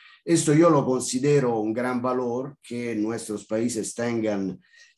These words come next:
estos, eh, lazos que vienen de nuestra historia y que son, eh, representan una potencialidad también par-,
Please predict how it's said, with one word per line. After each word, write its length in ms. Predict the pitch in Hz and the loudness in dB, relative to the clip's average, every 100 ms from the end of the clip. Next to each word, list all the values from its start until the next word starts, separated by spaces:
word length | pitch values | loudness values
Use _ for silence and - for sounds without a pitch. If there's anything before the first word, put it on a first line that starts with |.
| _ | _
estos, 640 | 123 120 - 120 117 - 117 | -6 -6 -4 -4 -4 -4 -4
eh, 140 | 110 139 | -4 -2
lazos 840 | 135 147 156 - 131 - - - | 0 2 2 2 0 -2 -8 -10
que 480 | - 110 98 - 82 | -6 -4 -4 -6 -16
vienen 640 | - _ 80 92 123 123 110 | -20 _ -12 -6 -2 -2 -4
de 120 | 107 | -2
nuestra 360 | 110 110 - 120 | -2 -2 -4 -4
historia 680 | 120 160 180 170 156 135 - | -2 2 2 4 2 0 -4
y 160 | 269 - | -10 -6
que 140 | 127 | -6
son, 460 | - 143 143 135 131 | -4 0 2 4 2
eh, 280 | 123 120 - _ _ _ _ 117 | 0 -4 -10 _ _ _ _ -8
representan 720 | - 135 131 147 147 139 131 | -6 -4 -2 -2 -2 -2 0
una 160 | 139 131 | -2 -2
potencialidad 880 | 147 147 135 - 135 131 135 135 | -4 -4 -6 -4 -4 -2 -2 -4
también 440 | 131 117 117 123 - | -6 -6 -4 -6 -6
par-, 260 | 113 104 | -8 -8